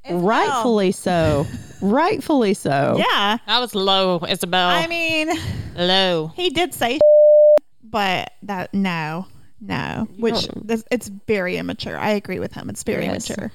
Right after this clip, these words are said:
Speaker 2: Yes, it is.
Speaker 1: Chapter sixty-two,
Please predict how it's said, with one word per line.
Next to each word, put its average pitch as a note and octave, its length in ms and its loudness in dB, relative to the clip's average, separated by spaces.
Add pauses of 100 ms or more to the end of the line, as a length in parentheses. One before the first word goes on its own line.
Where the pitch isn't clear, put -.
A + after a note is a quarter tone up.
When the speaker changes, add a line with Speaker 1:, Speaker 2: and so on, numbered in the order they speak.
Speaker 2:
Yes, E3+ 240 -6
it - 100 -4
is. - 400 -8
Speaker 1:
Chapter C4+ 460 0
sixty-two, A3 840 -4